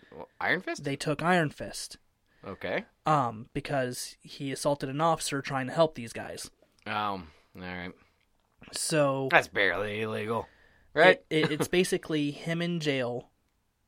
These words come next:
Speaker 2: um, going, "I need to stay in here, uh, with, with these guys because they truly are innocent. They weren't doing anything. They were just picked up."
Speaker 1: So he stays put to guard the jail, pretty much, uh,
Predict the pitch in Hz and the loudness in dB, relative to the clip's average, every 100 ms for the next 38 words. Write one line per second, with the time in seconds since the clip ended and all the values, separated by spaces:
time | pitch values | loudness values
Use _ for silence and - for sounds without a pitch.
0 | _ 143 139 113 101 139 - 147 143 135 | _ 2 2 0 -6 -12 -10 -2 0 2
1 | 127 127 131 _ _ 135 151 160 156 151 | -2 -6 -10 _ _ 0 0 0 0 -2
2 | 135 - - 143 143 139 143 139 135 123 | -4 -6 -6 -2 -2 -2 -4 -6 -8 -6
3 | 117 - _ _ _ _ 135 123 123 135 | -6 -8 _ _ _ _ -2 -2 -2 -6
4 | - 139 - - _ 143 139 131 131 127 | -6 -8 -8 -14 _ -10 -8 -6 -4 -4
5 | 127 135 143 127 135 127 - 139 135 131 | -4 -8 -8 -6 -6 -6 -6 -6 -4 -2
6 | 127 156 147 - 127 131 _ _ _ _ | -2 -2 -4 -8 -12 -14 _ _ _ _
7 | _ _ _ 147 135 135 156 156 151 160 | _ _ _ -4 -2 0 0 0 2 2
8 | 156 131 131 131 135 135 131 131 - 143 | 2 -2 -6 -8 -8 -6 -6 -8 -6 -8
9 | - 151 123 123 - - 123 - 131 - | -2 0 0 -4 -6 0 2 2 0 0
10 | 117 - 98 90 104 104 95 87 - _ | -4 -2 -4 0 2 2 0 -6 -18 _
11 | _ _ _ _ - 95 143 147 120 104 | _ _ _ _ -6 2 6 6 6 0
12 | - - | -4 -6